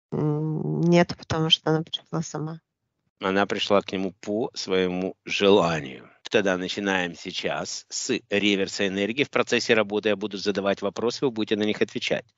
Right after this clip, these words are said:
Speaker 2: Кто не будет отвечать или будет отвечать неправду, будет наказан нас и его чистоте.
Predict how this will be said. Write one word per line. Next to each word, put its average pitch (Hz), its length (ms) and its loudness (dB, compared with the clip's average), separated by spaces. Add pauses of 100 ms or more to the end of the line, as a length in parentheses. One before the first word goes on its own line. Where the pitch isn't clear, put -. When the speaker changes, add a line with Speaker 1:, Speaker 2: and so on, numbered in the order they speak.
(400)
Speaker 2:
Кто - 180 4
не 156 80 8
будет 123 260 6
отвечать 113 480 6
или 104 120 4
будет 101 220 -2
отвечать 98 380 0
неправду, 104 460 2
будет 95 320 -6
наказан 101 800 0
нас 98 380 0
и 107 80 -2
его 90 160 -2
чистоте. - 480 -4